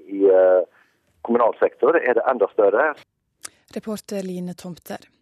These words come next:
Speaker 2: Fire mennesker mistet livet da en soldat skjøt rundt seg på en militærbase i Texas i natt. Minst seksten andre er skadde. Motivet er ukjent.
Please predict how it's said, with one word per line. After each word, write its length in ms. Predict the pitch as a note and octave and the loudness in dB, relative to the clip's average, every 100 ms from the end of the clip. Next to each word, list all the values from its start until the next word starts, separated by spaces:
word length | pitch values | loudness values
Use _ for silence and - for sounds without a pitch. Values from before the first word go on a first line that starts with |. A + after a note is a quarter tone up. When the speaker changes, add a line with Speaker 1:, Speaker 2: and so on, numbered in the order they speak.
| _ _ _ _ _ | _ _ _ _ _
Speaker 2:
Fire 300 | _ B3 B3+ | _ -6 -2
mennesker 560 | B3+ A3 A3+ A3+ - G#3+ | -2 -2 -4 -6 -4 -4
mistet 300 | G#3 - A3 | -4 -6 -6
livet 260 | G#3+ G3+ G3 | -4 -4 -4
da 140 | G3+ | -4
en 160 | G3 F#3+ | -6 -8
soldat 380 | - F#3+ G3+ - | -10 -6 -6 -8
skjøt 380 | - G3+ F#3+ | -10 -8 -6
rundt 180 | F#3+ F#3 | -8 -8
seg 280 | - F#3 F3+ | -8 -10 -10
på 140 | F#3 F3+ | -8 -6
en 260 | F3+ F#3 | -6 -6
militærbase 680 | F#3 F#3 - G3 F3+ F3 G3 | -6 -8 -8 -8 -6 -8 -10
i 20 | |
Texas 580 | - A3 - G3 - - | -12 -12 -8 -10 -8 -8
i 60 | |
natt. 400 | G3 A#3 _ - - | -6 -8 _ -18 -10
Minst 400 | F#3+ F3+ - - | -10 -10 -14 -14
seksten 460 | G3+ - - G#3 | -14 -12 -12 -10
andre 320 | F3 F3 F3+ | -10 -10 -8
er 160 | E3 E3+ | -8 -8
skadde. 520 | F3 - F3+ E3 F#3 - - - _ | -12 -12 -12 -8 -10 -10 -20 -20 _
Motivet 400 | G3+ - G3+ F3+ | -14 -8 -6 -4
er 360 | F3 F3+ F3+ F3+ | -6 -6 -8 -10
ukjent. 580 | F3+ - F#3 - - | -10 -12 -16 -18 -20